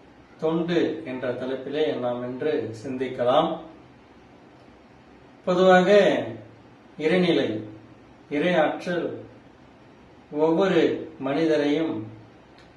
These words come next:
கவனிக்க ஏழு நபர்களை நிர்ணயம் செய்துள்ளது. ஏன்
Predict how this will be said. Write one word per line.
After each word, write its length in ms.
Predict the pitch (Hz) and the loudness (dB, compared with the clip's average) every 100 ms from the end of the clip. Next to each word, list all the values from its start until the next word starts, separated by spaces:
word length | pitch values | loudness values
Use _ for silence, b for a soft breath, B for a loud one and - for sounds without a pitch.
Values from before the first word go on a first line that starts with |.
| - | -6
கவனிக்க 760 | 127 151 160 143 - 160 147 113 110 - - - - - - - - - - | 0 2 2 -2 -4 -2 0 -2 -8 -14 -18 -20 -20 -20 -20 -20 -20 -20 -6
ஏழு 500 | 147 151 180 196 165 | -2 4 4 4 4
நபர்களை 800 | 151 156 165 160 156 123 110 - - - | 2 2 0 2 2 0 -2 -8 -12 -14
நிர்ணயம் 640 | 131 139 147 156 151 143 143 | -6 -2 -2 0 0 -2 -4
செய்துள்ளது. 540 | 139 131 127 113 110 107 - - - - - - - - - - - - - - - - - - - - - - - - - | -4 -2 -2 -4 -6 -8 -12 -20 -20 -20 -20 -20 -20 -20 -20 -20 -20 -20 -20 -20 -20 -20 -20 -20 -20 -20 -20 -20 -20 -20 -6
ஏன் 480 | 143 190 202 202 | 2 4 4 0